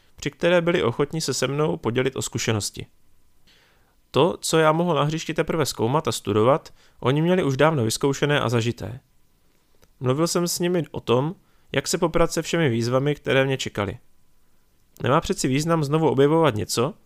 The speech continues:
co už dávno před vámi někdo objevil. A skvěle to funguje. Magic Johnson byl zcela výjimečný hráč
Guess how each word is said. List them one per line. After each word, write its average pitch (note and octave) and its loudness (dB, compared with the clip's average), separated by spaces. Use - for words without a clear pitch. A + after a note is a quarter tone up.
co E3 -4
už E3+ 0
dávno D#3 2
před - -6
vámi D3+ 0
někdo D3 0
objevil. C3 0
A A#2+ -4
skvěle C3 2
to C#3+ -2
funguje. A2+ -2
Magic D#3+ -2
Johnson D#3+ 0
byl F3 2
zcela E3+ 0
výjimečný C#3 0
hráč A2 0